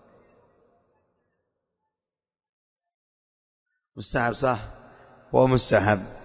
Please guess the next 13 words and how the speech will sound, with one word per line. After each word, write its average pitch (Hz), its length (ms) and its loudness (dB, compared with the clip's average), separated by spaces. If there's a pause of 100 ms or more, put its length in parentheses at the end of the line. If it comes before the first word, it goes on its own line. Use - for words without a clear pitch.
(200)
إلا 113 160 -4
أنه 113 180 -4
قال 117 260 4
في 110 140 2
وجوبه 113 380 2
قولا 110 240 4
لأهل 101 300 0
العلم. 95 280 -6 (200)
أحسنت. - 360 -14 (2250)
بقي 135 320 4
ما 180 180 4
هي 135 140 6
المصيبة؟ 120 600 2